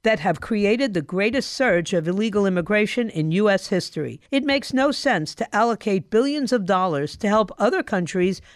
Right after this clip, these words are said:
defend their security while leaving our borders wide open. Senate Republicans are right to insist that meaningful changes to Biden administration policies that have created this national security crisis be attached to the aid package.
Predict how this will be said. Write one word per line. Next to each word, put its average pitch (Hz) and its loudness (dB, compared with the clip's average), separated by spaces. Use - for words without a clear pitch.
defend 196 2
their 247 4
security 202 0
while 196 4
leaving 214 2
our 220 4
borders 175 0
wide 170 2
open. 147 -2
Senate 226 -2
Republicans 233 0
are 190 4
right 180 -2
to 190 -4
insist 160 -2
that 185 0
meaningful 254 0
changes 220 -2
to 165 -2
Biden 208 0
administration 196 -2
policies 226 -2
that 190 2
have 170 0
created 202 0
this 160 -6
national 226 0
security 254 -2
crisis 160 -2
be 202 2
attached 175 -2
to 220 2
the 190 0
aid 175 2
package. 147 -4